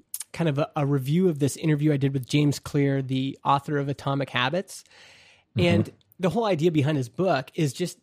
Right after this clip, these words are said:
Speaker 1: the, the daily practices, the daily actions that we take are, uh, a vote for the kind of people we want to become. And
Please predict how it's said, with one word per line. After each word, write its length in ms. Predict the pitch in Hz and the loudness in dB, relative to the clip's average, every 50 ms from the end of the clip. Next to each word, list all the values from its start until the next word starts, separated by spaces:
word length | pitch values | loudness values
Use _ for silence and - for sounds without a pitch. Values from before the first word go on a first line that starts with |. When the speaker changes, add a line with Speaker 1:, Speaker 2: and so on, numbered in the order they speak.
| _ | _
Speaker 1:
the, 300 | 175 135 160 160 170 - - | -12 -6 -4 -4 -4 -4 -4
the 120 | 151 156 | -4 -4
daily 440 | 139 123 165 170 190 226 240 254 240 | -2 0 0 2 2 2 0 0 -4
practices, 880 | - - - 160 151 160 170 - - 151 127 - - - - 143 - - - | -4 -6 -6 -4 -2 -2 -4 -4 -6 -8 -8 -6 -10 -14 -14 -14 -16 -6 -4
the 80 | 156 | -4
daily 600 | 139 123 170 175 202 226 240 247 240 233 208 - _ _ _ _ _ - | -4 0 2 2 2 2 0 0 -2 -2 -4 -6 _ _ _ _ _ -8
actions 640 | - 151 156 175 - - - 180 170 160 147 139 156 - - | -4 -2 -2 -2 -2 -4 -2 -2 0 0 0 -2 -6 -10 -6
that 220 | 143 143 143 - | -4 -4 -4 -2
we 240 | 160 143 143 143 131 _ _ | -4 -4 -6 -6 -8 _ _
take 600 | - - - 175 143 - - - - - - - _ _ - - _ _ _ - - | -18 -12 -6 -4 -4 -4 -4 -6 -10 -16 -20 -20 _ _ -20 -20 _ _ _ -4 0
are, 280 | 156 151 151 160 - _ _ _ _ _ _ - - | 2 2 2 0 -4 _ _ _ _ _ _ -8 -6
uh, 260 | 143 143 139 139 - _ - | -4 -2 -2 -4 -6 _ -6
a 80 | 160 143 | -6 -4
vote 720 | 135 127 123 160 196 208 170 139 139 - - - - - _ _ _ _ _ _ | -4 -4 0 2 2 2 2 2 -2 -4 -8 -14 -16 -16 _ _ _ _ _ _
for 120 | - 156 143 | -2 -2 -2
the 80 | 147 | -2
kind 240 | - - - 185 185 | -4 -2 -4 -2 -2
of 120 | 147 - - | -2 -4 -8
people 360 | - - 214 208 - 180 151 | -6 -2 -2 -2 0 0 -2
we 100 | 143 139 | 0 -2
want 260 | 135 139 143 143 143 - | -2 -2 -4 -4 -6 -6
to 60 | - | -6
become. 600 | 139 131 123 - - 147 143 135 - - 135 131 _ _ _ _ _ _ _ - _ _ _ _ _ _ _ - - | -6 -6 -6 -6 -6 -4 -4 -4 -6 -8 -12 -14 _ _ _ _ _ _ _ -20 _ _ _ _ _ _ _ 0 2
And 320 | 165 165 165 160 156 | 2 4 4 0 -2